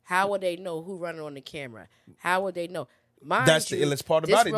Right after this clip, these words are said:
Speaker 2: they're
Speaker 1: robot
Speaker 2: not
Speaker 1: probably
Speaker 2: gonna
Speaker 1: got
Speaker 2: know.
Speaker 1: human hands
Speaker 2: They're
Speaker 1: to
Speaker 2: not
Speaker 1: make his
Speaker 2: gonna
Speaker 1: hand turn into a key, open your door, and creep on
Speaker 2: But
Speaker 1: you
Speaker 2: they,
Speaker 1: at night.
Speaker 2: that, that's the whole point. But
Speaker 1: This
Speaker 2: the ill-,
Speaker 1: shit about
Speaker 2: but
Speaker 1: to
Speaker 2: the
Speaker 1: get
Speaker 2: illest point
Speaker 1: wicked.
Speaker 2: is, that's the whole point. You're not going to know. So when they
Speaker 1: It's
Speaker 2: wanna
Speaker 1: about to
Speaker 2: frame
Speaker 1: get
Speaker 2: somebody for a
Speaker 1: wicked.
Speaker 2: crime and put somebody away forever in jail,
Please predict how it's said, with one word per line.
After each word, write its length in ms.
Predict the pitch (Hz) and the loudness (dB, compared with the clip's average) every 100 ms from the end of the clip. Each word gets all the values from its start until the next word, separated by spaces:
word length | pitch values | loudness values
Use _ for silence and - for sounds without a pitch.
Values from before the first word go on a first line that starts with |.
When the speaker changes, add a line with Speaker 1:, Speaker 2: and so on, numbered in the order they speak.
| 170 | 4
Speaker 2:
they're 140 | 170 | 6
Speaker 1:
robot 20 | 190 | 6
Speaker 2:
not 140 | 196 | 6
Speaker 1:
probably 220 | 190 190 | 2 2
Speaker 2:
gonna 80 | 185 233 | 2 2
Speaker 1:
got 100 | 277 | 4
Speaker 2:
know. 60 | 170 | 2
Speaker 1:
human 300 | 233 214 208 | 0 -4 -4
hands 420 | 220 202 196 196 | -4 -4 -6 4
Speaker 2:
They're 120 | 175 | 6
Speaker 1:
to 60 | 190 | 8
Speaker 2:
not 140 | 202 | 6
Speaker 1:
make 60 | 196 | 2
his 80 | 196 | -2
Speaker 2:
gonna 100 | 180 | -4
Speaker 1:
hand 140 | 185 | -6
turn 180 | 226 175 | -4 -4
into 220 | 160 - | -4 -6
a 60 | 135 | -6
key, 300 | - 208 165 | -6 -2 0
open 220 | 196 156 | 0 -2
your 140 | 143 | -4
door, 260 | 139 170 160 | -2 -2 -2
and 80 | 135 | -4
creep 300 | - 208 165 | -10 -10 4
on 60 | |
Speaker 2:
But 160 | 165 156 | 6 6
Speaker 1:
you 40 | |
Speaker 2:
they, 80 | 147 | 4
Speaker 1:
at 60 | 180 | 2
night. 100 | 175 | 2
Speaker 2:
that, 160 | 170 | 2
that's 200 | 170 170 | 4 2
the 120 | - | 2
whole 220 | 175 190 185 | 2 2 0
point. 180 | 190 | -4
But 140 | 170 170 | 0 2
Speaker 1:
This 100 | 196 | 2
Speaker 2:
the 60 | 220 | 2
ill-, 40 | |
Speaker 1:
shit 80 | 143 | -2
about 160 | 113 113 | -6 -4
Speaker 2:
but 100 | 170 | -2
Speaker 1:
to 60 | |
Speaker 2:
the 100 | 196 | 0
Speaker 1:
get 100 | 208 | 0
Speaker 2:
illest 220 | 233 139 | 0 -2
point 240 | - 240 233 | 0 -2 -2
Speaker 1:
wicked. 140 | 285 | -4
Speaker 2:
is, 180 | 240 - 131 | -6 -8 -2
that's 220 | 165 196 | 0 0
the 100 | - | -2
whole 180 | 180 196 | -2 -4
point. 400 | - 269 285 123 - | -4 -6 -4 -6 -6
You're 140 | 165 | -4
not 300 | 170 208 180 | 2 2 2
going 280 | 143 202 202 | 2 2 2
to 100 | - | -4
know. 260 | 185 247 220 | 4 6 6
So 140 | - | 6
when 180 | 180 175 | 2 2
they 40 | 185 | 4
Speaker 1:
It's 60 | 262 | 4
Speaker 2:
wanna 200 | 247 208 | 4 0
Speaker 1:
about 60 | |
to 40 | - | -2
Speaker 2:
frame 220 | 214 233 | -2 -2
Speaker 1:
get 40 | 208 | -2
Speaker 2:
somebody 400 | - 220 220 202 | -2 2 2 2
for 220 | 196 202 | -2 -4
a 20 | |
Speaker 1:
wicked. 120 | 190 | -4
Speaker 2:
crime 540 | - 226 220 190 180 180 _ _ _ | -4 -2 0 -2 -4 -8 _ _ _
and 120 | 180 175 | 0 4
put 220 | 220 - | 2 2
somebody 380 | 208 202 202 190 | 0 2 2 2
away 260 | 190 208 | 0 0
forever 480 | 202 185 - 214 196 | 0 -2 4 4 4
in 300 | 175 170 165 | -4 -4 -2
jail, 440 | 165 214 175 156 | 2 4 6 4